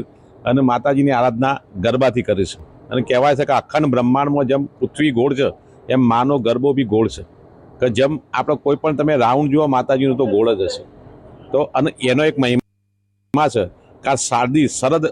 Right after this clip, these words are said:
સતમ ભવમ, કે શરદ ઋતુમાં જો તમે અવકાશમાં, ખુલ્લા અવકાશમાં રાત્રે મોડા સુધી જાગો અને એના કિરણો લ્યો તો એ શારીરિક માટે સારા છે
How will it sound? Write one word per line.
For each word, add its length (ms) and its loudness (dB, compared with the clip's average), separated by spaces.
સતમ 380 0
ભવમ, 260 0
કે 80 0
શરદ 380 0
ઋતુમાં 460 2
જો 120 0
તમે 200 0
અવકાશમાં, 640 0
ખુલ્લા 280 2
અવકાશમાં 460 0
રાત્રે 320 0
મોડા 220 0
સુધી 240 -2
જાગો 460 2
અને 160 0
એના 220 0
કિરણો 420 0
લ્યો 320 2
તો 80 -2
એ 40 0
શારીરિક 460 -2
માટે 200 0
સારા 320 0
છે 140 -12